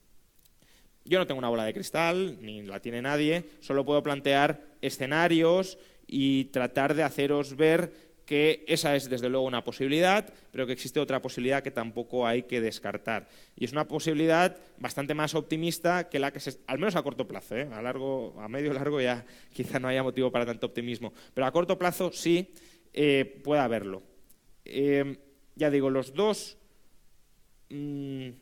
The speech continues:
las dos causas, o las tres causas, si queréis,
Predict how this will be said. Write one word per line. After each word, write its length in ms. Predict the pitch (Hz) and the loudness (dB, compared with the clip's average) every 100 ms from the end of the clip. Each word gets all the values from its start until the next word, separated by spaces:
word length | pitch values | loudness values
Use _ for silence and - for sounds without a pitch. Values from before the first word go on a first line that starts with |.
| - - | -14 -2
las 200 | 143 202 | 0 0
dos 160 | 202 | 0
causas, 520 | - 147 120 - 98 | 2 2 2 -4 -10
o 80 | - | -8
las 180 | 107 - | -8 -6
tres 220 | 147 143 | -6 -4
causas, 360 | 123 110 107 101 | -4 -4 -6 -8
si 140 | 95 | -6
queréis, 360 | 117 123 117 | -2 0 0